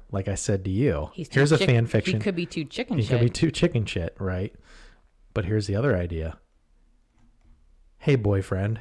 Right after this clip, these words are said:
Speaker 1: Hey, Clay. I've been in hell for the past fifteen years. Why haven't you tried to come get me?" And she comes back as some kind of hellish demon or something like that to
Speaker 2: That'd
Speaker 1: get her
Speaker 2: be cool.
Speaker 1: revenge. Anyways, that's just a fan moment.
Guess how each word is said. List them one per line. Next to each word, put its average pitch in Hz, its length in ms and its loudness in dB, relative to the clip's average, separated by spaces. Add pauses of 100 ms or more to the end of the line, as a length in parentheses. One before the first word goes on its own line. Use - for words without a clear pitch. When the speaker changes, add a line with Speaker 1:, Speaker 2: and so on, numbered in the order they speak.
Speaker 1:
Hey, 135 140 4
Clay. 101 440 0 (680)
I've 160 200 4
been 110 140 2
in 110 100 2
hell 160 220 2
for - 140 -2
the 98 100 -2
past 98 320 -2
fifteen 101 360 -4
years. 90 300 -6
Why 101 200 2
haven't 110 240 2
you 107 80 0
tried 101 260 -2
to 104 60 -4
come 110 160 -2
get 135 200 0
me?" 92 160 -6 (260)
And 92 160 -6
she 107 100 -4
comes 107 340 -2
back 98 340 -2
as 95 160 -2
some 101 200 -4
kind 92 200 -4
of 87 80 -4
hellish 87 420 -4
demon 90 380 -6
or 92 80 -4
something 95 320 -6
like 90 180 -8
that 92 220 -6
to 92 40 -4
Speaker 2:
That'd 151 240 0
Speaker 1:
get - 40 0
her 95 60 0
Speaker 2:
be 98 60 2
cool. 151 80 2
Speaker 1:
revenge. - 400 -2 (600)
Anyways, 95 420 -8
that's 85 180 -12
just - 160 -12
a 85 80 -8
fan 80 320 -12
moment. 85 320 -8